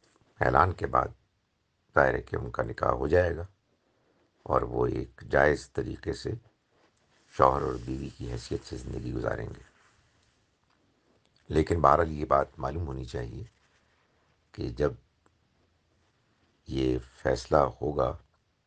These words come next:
कि मर्द और एक औरत का निकाह हो रहा है, तो फिर ये फैसला सिर्फ बाहमी रजामंदी तक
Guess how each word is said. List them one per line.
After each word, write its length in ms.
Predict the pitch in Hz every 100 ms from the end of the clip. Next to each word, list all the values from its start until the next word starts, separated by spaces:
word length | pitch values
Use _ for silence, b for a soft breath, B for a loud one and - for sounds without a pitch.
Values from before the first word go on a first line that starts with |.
| _ _ _ _ _ -
कि 260 | 71 60 62 _ _ _ _ _
मर्द 260 | 73 73 67
और 140 | 67
एक 220 | 64 -
औरत 260 | 67 67 69
का 140 | -
निकाह 300 | - - 71 69
हो 160 | - 64
रहा 220 | 62 64
है, 220 | 65 - _ _ _ _ _ _ _ _ -
तो 60 | -
फिर 200 | - 71
ये 140 | 69
फैसला 460 | - - 71 - 82
सिर्फ 520 | 76 - 107 107 - _ _ _ _ _ _ _ -
बाहमी 560 | 58 62 73 78 92
रजामंदी 580 | 82 73 71 69 71 85
तक 180 | 82 73